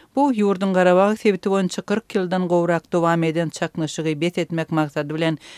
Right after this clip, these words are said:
Birleşen Ştatlaryň araçylygynda Äzerbeýjan bilen baglaşan ylalaşygyna gol çekeninden alty ay çemesi soň boldy. Vance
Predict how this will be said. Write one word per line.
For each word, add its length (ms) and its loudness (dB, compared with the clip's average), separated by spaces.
Birleşen 360 0
Ştatlaryň 480 -2
araçylygynda 680 0
Äzerbeýjan 680 0
bilen 220 0
baglaşan 600 0
ylalaşygyna 720 0
gol 200 4
çekeninden 680 0
alty 340 -2
ay 160 2
çemesi 440 -2
soň 220 -2
boldy. 360 2
Vance 300 2